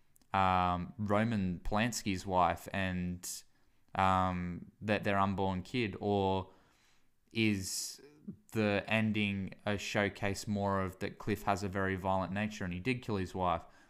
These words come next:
The movie purposely doesn't tell you, which is fascinating, and I think that's the point, is that you gotta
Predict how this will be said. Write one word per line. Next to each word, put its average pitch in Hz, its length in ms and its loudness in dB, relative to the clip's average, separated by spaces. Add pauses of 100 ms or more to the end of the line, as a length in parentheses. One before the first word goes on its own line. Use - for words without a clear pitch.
(160)
The 113 80 0
movie 131 280 4
purposely 120 520 6
doesn't 101 300 -2
tell 113 240 0
you, 95 160 2
which - 180 -6
is 92 120 -10
fascinating, 95 720 -2 (420)
and 107 140 2
I - 20 4
think 107 220 -2
that's 104 200 -2
the 101 120 -4
point, 143 480 -4
is 104 160 -2
that 107 120 -4
you 101 80 -6
gotta 98 280 -4